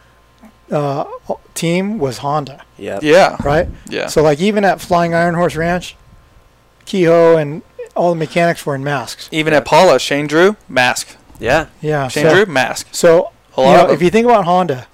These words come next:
Speaker 1: Honda's so strict and sticklers. Like, when the guys drive the Mule, or whatever it's called, the Honda version,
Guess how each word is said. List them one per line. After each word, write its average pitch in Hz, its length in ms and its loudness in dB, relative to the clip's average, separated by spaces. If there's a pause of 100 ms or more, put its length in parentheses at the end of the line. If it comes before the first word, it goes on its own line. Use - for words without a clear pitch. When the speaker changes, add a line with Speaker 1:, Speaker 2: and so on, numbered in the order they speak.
(300)
Speaker 1:
Honda's 175 380 0
so 202 540 2 (460)
strict - 460 -2
and 131 120 -10
sticklers. 156 420 -4
Like, 147 180 -4 (440)
when 170 160 2
the 180 80 4
guys 202 320 4
drive 180 360 2
the 160 120 0
Mule, 147 520 -4 (560)
or 147 100 0
whatever 156 360 4
it's 139 140 -6
called, 143 300 -2
the 135 180 -8
Honda 143 280 -4
version, 147 400 -2